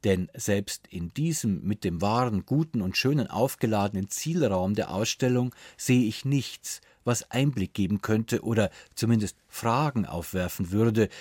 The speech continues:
über die Entwicklung der Medien. Kein Beitrag weit und breit von der Crème de la Crème der deutschen Medienkunst zu dem,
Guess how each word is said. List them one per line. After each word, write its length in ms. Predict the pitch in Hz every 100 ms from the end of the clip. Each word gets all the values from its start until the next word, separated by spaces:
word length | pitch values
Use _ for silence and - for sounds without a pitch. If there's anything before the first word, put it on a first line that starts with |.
| -
über 180 | 131 123
die 120 | 113
Entwicklung 540 | 117 - 175 - 98 80
der 120 | 76
Medien. 460 | 78 78 69 - - _ _ - - -
Kein 240 | 123 131
Beitrag 520 | 120 131 147 101 87
weit 260 | 107 131 113
und 140 | 98
breit 360 | 107 104 131 139
von 220 | 101 90
der 120 | 82
Crème 380 | - 107 107 131
de 80 | 110
la 120 | 87
Crème 400 | - 104 107 139
der 120 | 120
deutschen 380 | 95 107 - 107
Medienkunst 720 | 104 135 131 123 127 127 -
zu 120 | -
dem, 380 | 113 113 123 147